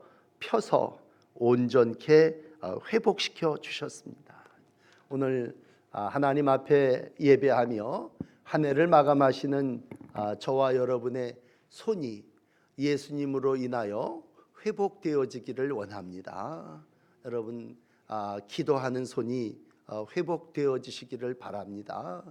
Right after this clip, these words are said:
또 전도하는, 아, 손으로 회복되어지시기를 바랍니다. 또 봉사하고 섬기는, 아, 손으로 회복되어져서, 아, 새해에는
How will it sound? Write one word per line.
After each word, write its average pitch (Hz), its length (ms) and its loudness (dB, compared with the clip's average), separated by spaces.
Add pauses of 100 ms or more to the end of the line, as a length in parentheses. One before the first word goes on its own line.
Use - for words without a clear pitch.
(400)
또 131 180 -2
전도하는, 160 840 4 (380)
아, 107 320 -8
손으로 135 720 -4 (340)
회복되어지시기를 131 1400 -4
바랍니다. 95 760 -16 (520)
또 120 100 -14
봉사하고 160 1040 0 (240)
섬기는, 156 840 -4 (300)
아, 107 220 -10
손으로 139 800 -6 (340)
회복되어져서, 160 1040 -4 (420)
아, 101 140 -12
새해에는 139 840 0